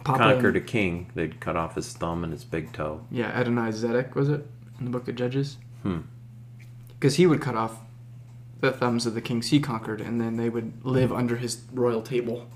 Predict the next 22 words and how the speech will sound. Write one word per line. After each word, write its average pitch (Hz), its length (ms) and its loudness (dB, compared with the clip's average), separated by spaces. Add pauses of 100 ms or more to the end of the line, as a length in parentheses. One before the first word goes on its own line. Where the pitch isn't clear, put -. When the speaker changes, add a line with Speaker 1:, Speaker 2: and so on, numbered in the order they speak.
(100)
Speaker 1:
<laughs> - 180 -8
and 135 400 4
eat 143 180 0
scraps. - 420 -2 (640)
Right? 117 140 0
Speaker 2:
Hmm. 107 140 4 (600)
Speaker 1:
I 147 80 2
don't 165 100 8
know. 185 200 0 (640)
Does 135 120 2
that 131 160 8
mean 127 160 6
that 120 180 4
they 120 160 6
were 117 140 6
all 113 360 -2 (1400)
made 120 260 4
subservient 120 680 2
to 113 300 -4
a, - 40 -8
a - 20 -6
tyrant? 123 380 0